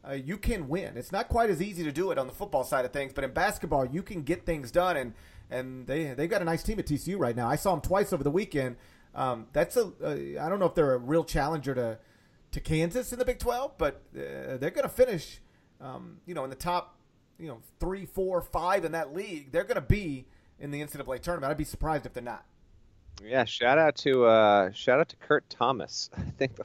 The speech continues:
Speaker 2: last time T C U had someone, uh, or I guess had as much buzz. Well, they made the, they made the N C double A's in nineteen ninety-eight. Kurt Thomas wasn't with the team at that point, but, uh, Kurt Thomas obviously went on to have a pretty solid N B A career. And I, if I remember correctly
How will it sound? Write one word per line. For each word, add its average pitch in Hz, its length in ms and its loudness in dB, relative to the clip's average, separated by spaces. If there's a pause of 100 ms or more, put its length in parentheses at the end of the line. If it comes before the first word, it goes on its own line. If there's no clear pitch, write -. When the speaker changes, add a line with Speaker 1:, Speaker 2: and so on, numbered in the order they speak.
(140)
Speaker 2:
last - 180 -8
time 139 200 4
T 139 180 -2
C 135 280 -4
U 117 260 8 (380)
had 113 240 2
someone, 110 680 4
uh, 90 580 4 (320)
or 98 180 6
I 76 140 6
guess 110 180 2
had 113 140 4
as 104 100 2
much 110 300 0
buzz. 107 300 6
Well, 131 120 6
they 156 100 8
made 180 200 6
the, 170 240 4
they 135 80 6
made 175 160 4
the 165 100 8
N 147 60 8
C - 80 -6
double 135 160 8
A's 123 120 6
in 120 60 -2
nineteen 117 300 2
ninety-eight. 104 480 2
Kurt 107 160 -2
Thomas 107 320 2
wasn't 92 240 -6
with 92 80 -4
the - 60 -20
team 101 200 -4
at 92 100 -4
that 90 180 -8
point, 92 240 -10
but, 85 140 -14 (460)
uh, 80 440 0
Kurt - 200 -16
Thomas 82 300 -8
obviously - 320 -6
went 85 140 -4
on 78 80 -6
to 82 60 -8
have 78 100 -4
a 80 60 -10
pretty 82 200 -10
solid 80 320 -4
N 80 80 -8
B 82 160 -4
A 82 60 -2
career. 85 400 -2 (320)
And 95 100 -4
I, 90 100 2
if - 220 -4
I 113 60 2
remember 113 560 4
correctly 107 840 2